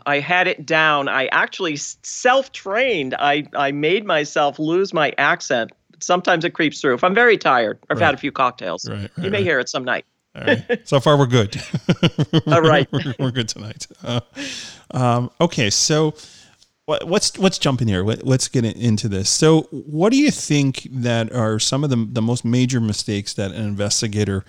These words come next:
Speaker 2: makes when they're approaching this air search, uh, trying to do things on their own?
Speaker 1: Well, good question. I think that if the case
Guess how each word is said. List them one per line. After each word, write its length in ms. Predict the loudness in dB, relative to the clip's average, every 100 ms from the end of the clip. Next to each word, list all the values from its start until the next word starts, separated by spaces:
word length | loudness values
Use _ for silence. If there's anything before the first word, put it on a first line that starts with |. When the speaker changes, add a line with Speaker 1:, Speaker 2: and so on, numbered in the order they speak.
| -14 -20 _
Speaker 2:
makes 320 | 0 0 0
when 140 | -4 -4
they're 240 | -2 -4 -6
approaching 640 | -8 -2 -2 -2 -4 -4
this 200 | -4 -4
air 240 | -4 -4 -4
search, 540 | -4 -4 -6 -10 -8
uh, 180 | -6 -4
trying 280 | -4 -4 -4
to 60 | -2
do 160 | -2
things 280 | -4 -6 -6
on 140 | -8
their 120 | -8 -10
own? 280 | -10 -12 -16 _ _ _ _ _ _ -4
Speaker 1:
Well, 380 | 0 0 0 _ _ -8
good 180 | -8
question. 600 | -2 -2 -2 -4 -6 -6 -12 _ -4
I 160 | 0 0
think 360 | -2 -4 -2
that 260 | -2 -2 -2
if 280 | -2 -4 -4
the 80 | -10
case 760 | -10 -6 -4 -4 -6 -12 -16